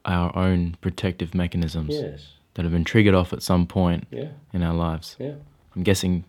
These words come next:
Speaker 1: childhood.
Speaker 2: U-, usually, usually, yeah, usually, and they're there for a very good reason. So to, to dismiss them, you know, diminish them or try to make them go away is like a, a way to violate oneself as well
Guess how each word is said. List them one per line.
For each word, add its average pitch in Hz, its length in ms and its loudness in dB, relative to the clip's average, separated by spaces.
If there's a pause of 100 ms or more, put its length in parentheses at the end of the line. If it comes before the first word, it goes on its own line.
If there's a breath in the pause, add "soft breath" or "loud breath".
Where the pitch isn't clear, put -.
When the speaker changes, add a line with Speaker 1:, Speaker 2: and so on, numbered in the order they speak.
Speaker 1:
childhood. 85 440 0
Speaker 2:
U-, 117 120 -6
usually, 123 420 -2 (200)
usually, 120 520 -2
yeah, 127 240 4 (160)
usually, 120 320 8
and 110 160 8
they're 110 100 12
there 107 200 10
for - 160 8
a 104 40 6
very 104 200 8
good 104 180 8
reason. 120 360 8 (680 loud breath)
So - 320 6
to, 104 420 6 (420 soft breath)
to 110 120 4
dismiss 113 540 4
them, 113 400 6 (460)
you 104 60 4
know, 98 200 6
diminish 110 560 8
them 107 200 8
or 92 140 6
try 101 220 6
to 98 100 6
make 98 180 8
them 95 160 4
go 92 180 8
away 95 420 8 (360)
is 95 300 2
like 92 280 4
a, 90 480 2 (920 soft breath)
a 85 60 2
way 95 200 6
to 90 140 2
violate 90 580 4
oneself 90 640 2
as 90 140 -2
well 110 280 2